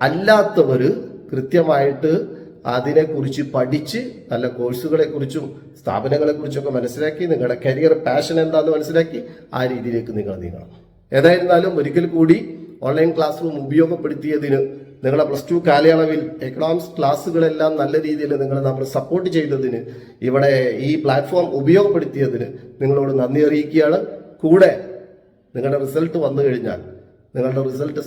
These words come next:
സന്തോഷം നമ്മുടെ ക്ലാസ് റൂമിൽ പങ്കുവെക്കണമെന്ന് കൂടി അറിയിക്കുകയാണ്. നിങ്ങൾക്കെല്ലാവർക്കും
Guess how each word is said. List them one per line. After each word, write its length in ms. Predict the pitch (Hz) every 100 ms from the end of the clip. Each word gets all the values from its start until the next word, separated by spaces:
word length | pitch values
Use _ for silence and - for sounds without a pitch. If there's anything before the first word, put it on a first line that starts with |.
| 123
സന്തോഷം 480 | 127 147 156 - - -
നമ്മുടെ 200 | 120 131 123
ക്ലാസ് 260 | 117 117
റൂമിൽ 200 | 135 135 131 135
പങ്കുവെക്കണമെന്ന് 760 | 123 139 196 175 156 143 139 139
കൂടി 180 | 135 131 131 - - -
അറിയിക്കുകയാണ്. 580 | 113 135 135 143 135 120 - - - 120
നിങ്ങൾക്കെല്ലാവർക്കും 1120 | 127 139 135 143 165 185 190 175 147 -